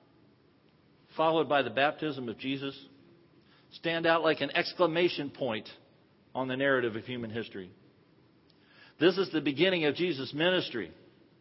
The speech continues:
This is the beginning of the end for the first chapter of humanity.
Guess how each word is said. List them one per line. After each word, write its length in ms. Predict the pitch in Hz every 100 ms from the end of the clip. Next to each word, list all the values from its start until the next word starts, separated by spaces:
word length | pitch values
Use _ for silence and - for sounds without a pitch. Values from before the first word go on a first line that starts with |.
| _ _ _ _ _ _ - -
This 160 | 151 180
is 120 | 185
the 120 | 180 170
beginning 460 | 175 147 196 196
of 140 | 180 160
the 180 | 160
end 300 | 175 175 135 120
for 100 | 143
the 100 | 135
first 280 | - 175 -
chapter 360 | - 160 139 135
of 80 | 117
humanity. 540 | 123 117 104 92 82